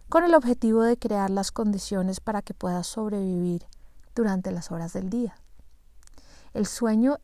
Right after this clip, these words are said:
es el resultado de un proceso evolutivo que lo que te permite es poder vivir plenamente cada día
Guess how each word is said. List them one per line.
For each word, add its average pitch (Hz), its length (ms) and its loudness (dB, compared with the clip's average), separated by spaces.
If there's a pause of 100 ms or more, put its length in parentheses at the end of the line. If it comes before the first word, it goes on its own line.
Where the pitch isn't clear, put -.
es 202 180 -4
el 220 100 -2
resultado 226 760 -2
de 285 60 4
un 269 100 2
proceso 269 420 0
evolutivo 208 720 -2 (600)
que 247 100 2
lo 214 120 2
que 220 100 0
te 214 140 -4
permite 240 800 2 (540)
es 202 220 0
poder 233 460 -2
vivir 233 680 0 (260)
plenamente 240 920 4
cada 208 440 -2
día 226 340 2